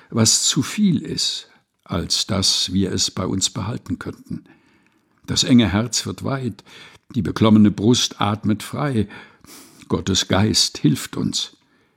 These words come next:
Sieben Wochen sollen wir erinnert sein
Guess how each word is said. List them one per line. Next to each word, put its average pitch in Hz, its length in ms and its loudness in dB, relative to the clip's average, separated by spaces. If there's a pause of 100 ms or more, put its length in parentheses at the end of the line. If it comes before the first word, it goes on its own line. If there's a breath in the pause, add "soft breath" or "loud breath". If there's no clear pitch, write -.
(540 soft breath)
Sieben 143 440 4
Wochen 123 320 4
sollen 110 400 4
wir 110 220 4
erinnert 104 680 0
sein - 600 -6